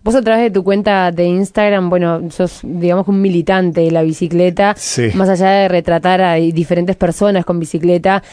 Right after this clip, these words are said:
Speaker 1: la idea un poco es, eh, incentivar el uso de, de, de este medio de transporte aquí en nuestro país y en nuestra ciudad.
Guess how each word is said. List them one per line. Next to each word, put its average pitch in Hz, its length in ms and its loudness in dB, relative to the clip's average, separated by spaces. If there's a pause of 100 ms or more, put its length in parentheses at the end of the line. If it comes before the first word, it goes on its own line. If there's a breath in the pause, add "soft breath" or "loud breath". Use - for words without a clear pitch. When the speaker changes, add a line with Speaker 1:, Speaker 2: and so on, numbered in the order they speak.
(200 loud breath)
Speaker 1:
la 185 100 0
idea 185 180 4
un 190 80 0
poco 180 220 2
es, 190 200 -2
eh, 180 180 2
incentivar 180 680 2
el 175 100 0
uso 180 220 0
de, 156 340 2
de, 160 280 0
de 160 100 -4
este 185 160 -2
medio 175 160 2
de 180 80 0
transporte 170 420 0
aquí 170 160 -2
en 170 80 2
nuestro 165 240 -2
país 170 360 0
y 185 40 2
en 170 60 0
nuestra 160 240 -4
ciudad. 175 520 2